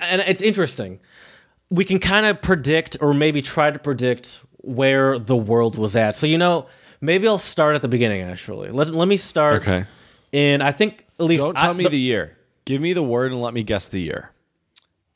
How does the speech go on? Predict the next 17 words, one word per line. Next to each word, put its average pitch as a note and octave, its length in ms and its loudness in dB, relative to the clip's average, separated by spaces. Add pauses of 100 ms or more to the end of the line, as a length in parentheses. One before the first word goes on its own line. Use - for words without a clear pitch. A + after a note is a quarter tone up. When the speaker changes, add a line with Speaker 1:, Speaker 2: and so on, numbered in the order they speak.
(200)
Speaker 1:
Okay. C3 340 -2 (1300)
This F3+ 180 0
is F#3 140 2
only G3+ 260 4
going, G3 260 0
well, F3 200 2
okay, D3+ 220 2
well, C#3 340 0
let's, F3 320 -2
this E3+ 240 0
is, E3+ 340 0
um, C#3+ 460 2
let's, F3+ 240 0
let F#3+ 180 2
me G#3 80 4
help D3 300 0
you. F#2+ 180 -6